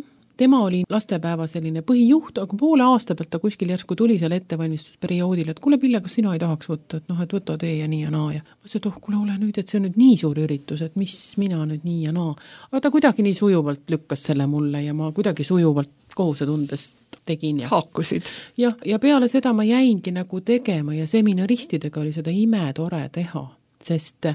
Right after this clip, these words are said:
Speaker 1: kui oli vahetund ja kui keegi mingisuguse sõna ütles, siis kõik teadsid, millest on jutt.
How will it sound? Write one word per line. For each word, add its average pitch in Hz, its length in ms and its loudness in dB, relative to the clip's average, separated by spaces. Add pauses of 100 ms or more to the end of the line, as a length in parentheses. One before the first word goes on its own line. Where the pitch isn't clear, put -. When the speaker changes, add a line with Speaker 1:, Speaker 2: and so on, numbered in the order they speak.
(140)
Speaker 1:
kui 226 240 6
oli 156 180 0
vahetund 220 600 4 (160)
ja 190 80 -6
kui 233 160 2
keegi 247 400 4
mingisuguse 165 680 0
sõna 220 340 2
ütles, 247 460 -2 (300)
siis - 200 -10
kõik 233 240 0
teadsid, 165 320 -4
millest 175 320 -8
on 180 160 0
jutt. - 300 -4